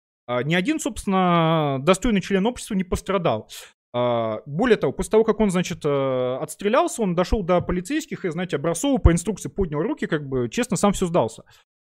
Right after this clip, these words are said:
А, но, а, в демократическом, а, нарративе, а, все ровно наоборот. Во-первых, э, поганец, он типа не местный, он за шестнадцать миль приехал, понимаете.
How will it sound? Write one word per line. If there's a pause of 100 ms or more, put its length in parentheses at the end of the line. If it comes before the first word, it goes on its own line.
(680)
А,
но,
а,
в
демократическом,
а,
нарративе,
а,
все
ровно
наоборот.
Во-первых,
э,
поганец,
он
типа
не
местный,
он
за
шестнадцать
миль
приехал,
понимаете.